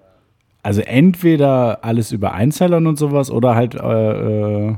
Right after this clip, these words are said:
also wo dann Insekten mitgezählt werden, aber ich glaube, Insekten ausgeschlossen.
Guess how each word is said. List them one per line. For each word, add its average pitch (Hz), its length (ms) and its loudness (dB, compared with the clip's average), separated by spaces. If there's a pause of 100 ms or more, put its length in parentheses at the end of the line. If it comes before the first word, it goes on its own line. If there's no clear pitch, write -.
(100)
also 98 240 -4
wo 101 100 0
dann 98 200 0
Insekten 101 360 0
mitgezählt 120 440 -2
werden, 120 100 2
aber 101 80 2
ich 98 60 -2
glaube, 104 300 0
Insekten 104 440 -4
ausgeschlossen. 98 800 -6